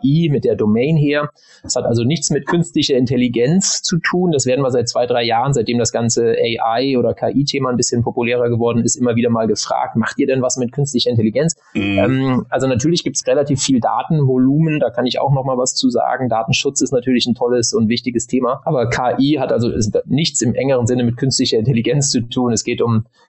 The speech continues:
Speaker 1: Key für Schlüssel und We für Wireless.
Speaker 2: Mhm.
Speaker 1: kiwi Punkt K I.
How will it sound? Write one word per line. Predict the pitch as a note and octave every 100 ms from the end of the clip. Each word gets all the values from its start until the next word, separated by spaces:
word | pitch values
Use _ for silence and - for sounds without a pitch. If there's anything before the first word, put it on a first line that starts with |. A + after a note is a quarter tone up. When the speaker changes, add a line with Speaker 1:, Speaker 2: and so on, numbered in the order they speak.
| -
Speaker 1:
Key | - D#3 D#3+
für | C3+ B2
Schlüssel | C3 C3 C#3 B2
und | G#2+ G#2
We | A2+ A2+
für | A#2 G2
Wireless. | - G#2+ G#2 G2+ G2+ - - _ -
Speaker 2:
Mhm. | G2 F#2+ F#2+ - -
Speaker 1:
kiwi | B2+ A#2+
Punkt | B2 A#2+
K | A2+
I. | A2+ G2